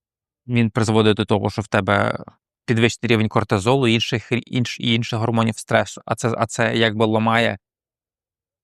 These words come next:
і ослаблює твій імунітет, і ламає весь організм. Люди, які знаходяться в постійному стресі, вони, м, в них з часом з'являються,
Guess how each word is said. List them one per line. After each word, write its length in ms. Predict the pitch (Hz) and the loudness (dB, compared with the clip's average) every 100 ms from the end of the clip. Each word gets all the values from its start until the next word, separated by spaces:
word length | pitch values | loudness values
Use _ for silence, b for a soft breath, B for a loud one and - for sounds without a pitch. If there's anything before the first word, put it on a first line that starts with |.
| _ _ _ 123 | _ _ _ -2
і 100 | 120 | 0
ослаблює 460 | 110 - 113 113 | 0 2 2 2
твій 180 | 110 117 | 2 2
імунітет, 380 | 110 110 120 117 | 2 2 2 2
і 40 | |
ламає 360 | 110 110 107 104 | 2 4 4 4
весь 200 | 101 - | 2 2
організм. 360 | 98 98 95 101 | 0 0 -2 0
Люди, 120 | 120 | 0
які 220 | 104 117 | 2 -2
знаходяться 460 | 107 117 110 - 117 | 0 2 2 2 -4
в 40 | |
постійному 520 | - 101 123 113 107 | -2 -2 -2 0 -2
стресі, 460 | - 123 110 - 101 _ _ _ _ _ _ _ _ _ _ _ _ _ _ _ _ - | 0 2 2 -2 -10 _ _ _ _ _ _ _ _ _ _ _ _ _ _ _ _ -8
вони, 720 | 107 117 113 117 117 113 104 | 0 2 4 4 4 4 2
м, 480 | 104 110 120 - - _ _ _ _ _ _ _ _ _ _ _ _ _ | 0 -4 -8 -10 -18 _ _ _ _ _ _ _ _ _ _ _ _ _
в 60 | 127 | 0
них 200 | 123 107 | 0 0
з 40 | |
часом 480 | - 120 117 - 117 | -2 2 2 0 0
з'являються, 920 | 104 104 104 104 - 113 107 107 101 | 0 2 2 0 -2 -2 -2 -2 -6